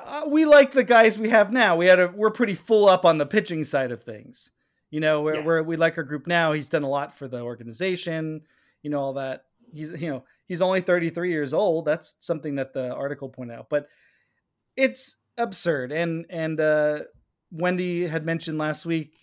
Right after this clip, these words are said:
Speaker 1: Gi-, Gi-, Gi-, Giants, she had mentioned, uh, and he had written an article for S F Gate about, ah, fuck it. Who cares about this season? Bring, bring Bumgarner back. <laughs> And,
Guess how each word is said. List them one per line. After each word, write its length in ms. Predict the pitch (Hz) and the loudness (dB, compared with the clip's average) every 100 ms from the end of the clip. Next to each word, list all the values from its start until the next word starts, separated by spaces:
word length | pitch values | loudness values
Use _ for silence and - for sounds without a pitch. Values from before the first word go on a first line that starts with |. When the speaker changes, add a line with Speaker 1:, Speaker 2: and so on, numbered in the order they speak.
| 147 | -18
Speaker 1:
Gi-, 140 | 135 | -12
Gi-, 120 | 143 151 | -10 -8
Gi-, 140 | 139 | -8
Giants, 520 | 135 151 151 156 - - | -4 -2 -2 -4 -10 -16
she 100 | - | -8
had 100 | 170 | -4
mentioned, 400 | 175 190 190 180 | -2 -4 -4 -2
uh, 40 | 170 | 0
and 200 | 175 175 | 0 -2
he 100 | 202 | -4
had 80 | 185 | -4
written 220 | 185 165 | -4 -2
an 20 | |
article 300 | 160 160 160 | 0 0 -4
for 120 | 147 139 | -6 -4
S 160 | 139 | -4
F 140 | 139 - | -6 -6
Gate 300 | 135 135 - _ _ _ - | -8 -8 -10 _ _ _ -10
about, 300 | 139 143 139 302 | -2 -2 -2 0
ah, 300 | 269 202 135 - _ _ _ _ - | 2 2 -2 -14 _ _ _ _ 0
fuck 100 | 214 | 0
it. 200 | 135 123 - | -2 -8 -6
Who 120 | 220 | -2
cares 240 | 196 180 | 0 2
about 200 | 156 143 | 2 0
this 160 | 143 - | 0 -6
season? 320 | 143 127 131 | -6 -8 -8
Bring, 420 | 147 190 185 180 | -2 -2 -2 -6
bring 280 | 202 269 247 | -2 0 4
Bumgarner 480 | 196 175 156 147 135 | 4 4 2 0 -2
back. 400 | 131 127 - - - - - - - | -4 -6 -12 -20 -20 -20 -20 -20 -20
<laughs> 300 | - - - _ _ _ - 202 190 - | -20 -18 -20 _ _ _ -20 -20 -20 -8
And, 180 | 240 220 | -4 -4